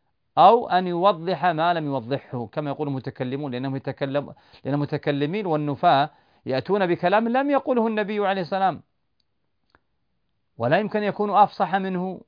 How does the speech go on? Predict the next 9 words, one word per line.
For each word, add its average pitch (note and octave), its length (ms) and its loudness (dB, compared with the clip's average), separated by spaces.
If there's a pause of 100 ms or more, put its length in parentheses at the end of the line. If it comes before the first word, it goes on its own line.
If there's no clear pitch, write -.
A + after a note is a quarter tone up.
(140)
ولا D3 260 2
أحسن F#3+ 300 -4
بيانا F#3+ 280 2
منه، F#3 540 -4 (120)
فضلا F3 300 2
عن E3+ 140 -2
يكونوا F#3+ 400 -4
أعلم F#3 320 2
منه. A3 420 -6